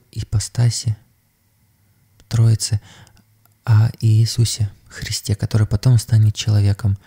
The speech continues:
Бог Слово, Логос, так его назовёт Иоанн Богослов в своём Евангелии. И вот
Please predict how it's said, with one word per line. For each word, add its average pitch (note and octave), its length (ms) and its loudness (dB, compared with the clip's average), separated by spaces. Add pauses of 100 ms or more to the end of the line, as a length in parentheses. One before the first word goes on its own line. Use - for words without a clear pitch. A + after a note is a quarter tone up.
(280)
Бог A2+ 340 2
Слово, G#2+ 440 2
Логос, G#2 520 2 (260)
так - 220 0
его G#2+ 80 4
назовёт G#2 480 2
Иоанн G#2 300 4 (400)
Богослов A2 680 0 (160)
в - 60 -20
своём A2+ 200 4
Евангелии. G#2+ 640 4 (480)
И A2+ 80 0
вот A2+ 380 0